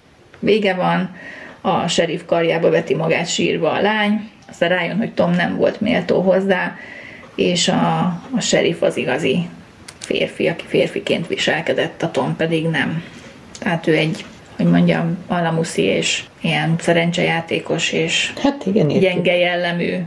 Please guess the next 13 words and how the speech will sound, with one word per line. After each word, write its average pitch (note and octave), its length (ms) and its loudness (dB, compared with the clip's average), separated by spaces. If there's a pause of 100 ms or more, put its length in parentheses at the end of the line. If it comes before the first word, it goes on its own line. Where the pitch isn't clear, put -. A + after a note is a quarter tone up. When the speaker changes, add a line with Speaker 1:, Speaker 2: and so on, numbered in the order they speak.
Speaker 1:
ember G3 480 -2
volt. F#3 440 0 (280)
Úgyhogy F#3+ 220 4
ez E3+ 140 0
lett E3 200 0
a E3 40 -8
film F3 240 0
vége. E3+ 380 0 (520)
Aztán A3+ 260 4
ezerkilencszáztízben F#3 1600 2
készült A#3 600 4
a F#3 420 0
His G#3+ 160 4